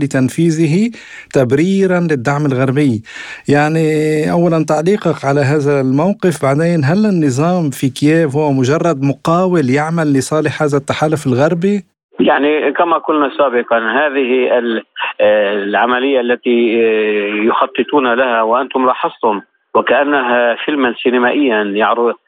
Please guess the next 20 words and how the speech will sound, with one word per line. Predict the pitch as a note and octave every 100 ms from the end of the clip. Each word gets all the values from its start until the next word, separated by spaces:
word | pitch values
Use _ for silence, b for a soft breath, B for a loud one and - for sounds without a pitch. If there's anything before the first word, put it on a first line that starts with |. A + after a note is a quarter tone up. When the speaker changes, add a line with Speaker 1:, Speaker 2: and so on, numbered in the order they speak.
| B -
Speaker 2:
قبل | A#2+ A#2
وقت، | B2 C#3 - - -
آه، | A2+ G#2+ G#2
يدعون | G#2+ A2+ G#2+ C3+ A#2+
بالدعاية: | G#2 G#2+ G2 A2+ A#2+ A#2+ A2
"شاهدوا | - D3+ C3 B2 A#2 B2+
هذا | A#2
الفيلم، | A2 C#3 C3 A#2+ A2 A2 A2+
شاهدوا | C3+ B2 B2+ B2+
بعد | B2 A#2 A#2+ G#2+ B B B
أسبوع | C#3+ G#2+ A#2 C3+ B2
فيلما | G#2+ C3 A#2+ A#2+
جديدا"، | A2 A#2 B2+ A#2 A2+ - - - A#2 -
نفس | D3+ F3 F3
الشيء: | - F3 D#3 - -
"شاهدوا | F3 D3 D3 D3
بعد | C#3 C3 B2 A#2 B B -
فترة | D#3 - C3 C3+
هجوما | B2+ B2+ D#3 D3+ C3+ A#2+
أوكرانيا". | C#3+ A#2 B2 C3 B2 G#2